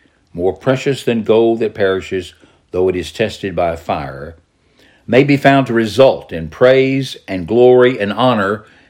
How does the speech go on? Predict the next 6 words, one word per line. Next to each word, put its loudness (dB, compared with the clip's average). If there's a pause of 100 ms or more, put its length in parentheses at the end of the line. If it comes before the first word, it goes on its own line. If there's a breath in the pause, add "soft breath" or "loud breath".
at -8
the 2
revelation 0
of -8
Jesus -10
Christ." -12